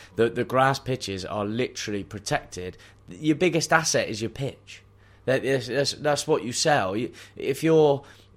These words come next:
I don't know, uh, you know, if you're down in, in the National League, you're not selling shirts every day. You're not selling, you know, you, your, your bar's not full of everything. You're not, you know, you're not on the telly. You're not getting that money. Your asset is your football pitch.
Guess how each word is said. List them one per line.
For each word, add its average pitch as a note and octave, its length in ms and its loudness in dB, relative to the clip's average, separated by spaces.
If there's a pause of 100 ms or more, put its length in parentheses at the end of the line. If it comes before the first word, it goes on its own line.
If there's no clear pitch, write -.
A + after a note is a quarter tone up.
(480)
I C3+ 160 6
don't C3 180 0
know, A#2 180 -4
uh, B2+ 80 -2
you B2+ 180 -2
know, A#2+ 120 0
if A2 140 -2
you're C#3+ 160 4
down C3+ 320 0
in, C3 220 -6
in B2+ 180 -4
the B2+ 60 -2
National B2+ 400 -4
League, F#2 480 -4 (300)
you're C#3 100 0
not D3+ 160 2
selling D3+ 400 4
shirts G#2+ 520 0
every F2+ 280 -8
day. E2 400 -10 (320)
You're B2 120 -2
not D3 120 -2
selling, B2 580 2 (240)
you C3+ 120 -6
know, B2+ 80 0
you, B2 220 0
your, A2 200 -4 (260)
your A#2 160 -2
bar's C3 440 6
not B2+ 200 -4
full B2+ 260 0
of A2 100 0
everything. G2 460 -4
You're A2+ 100 -4
not, - 280 -6
you A#2+ 220 -8
know, B2 80 -4
you're A#2 140 -4
not C3+ 200 0
on C3+ 200 0
the A2+ 80 -2
telly. G#2 280 -4
You're A2 80 -2
not A#2 180 -2
getting A#2 240 0
that G#2+ 180 -4
money. A#2 220 -2
Your A#2+ 340 2
asset F#2 400 -6
is G2+ 160 -8
your A2 120 -4
football F2+ 280 -10
pitch. - 360 -14